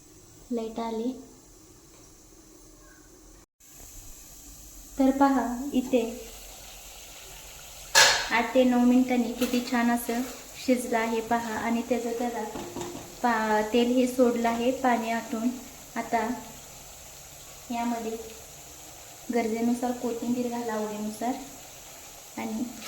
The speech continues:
छान असं मिक्स करून घ्या. आणि पहा, गावरान पद्धतीचं कोळंबी झटपट खाण्यासाठी तयार आहे.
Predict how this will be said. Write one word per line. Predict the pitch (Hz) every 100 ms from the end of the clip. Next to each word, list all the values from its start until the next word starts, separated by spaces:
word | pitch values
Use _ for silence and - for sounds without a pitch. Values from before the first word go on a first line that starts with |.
| -
छान | 240 233
असं | 240 254
मिक्स | 240 233 - -
करून | 240 233
घ्या. | 233 226 214 - - - - -
आणि | 226 226
पहा, | - 233 214 214 - -
गावरान | 233 220 220
पद्धतीचं | 226 240 220 220 240 226 214 220
कोळंबी | - - - 220 226 226 214 214
झटपट | - 220 - 220 -
खाण्यासाठी | 233 208 214 226 - 220 - - - - - - -
तयार | 220 208 208
आहे. | 208 208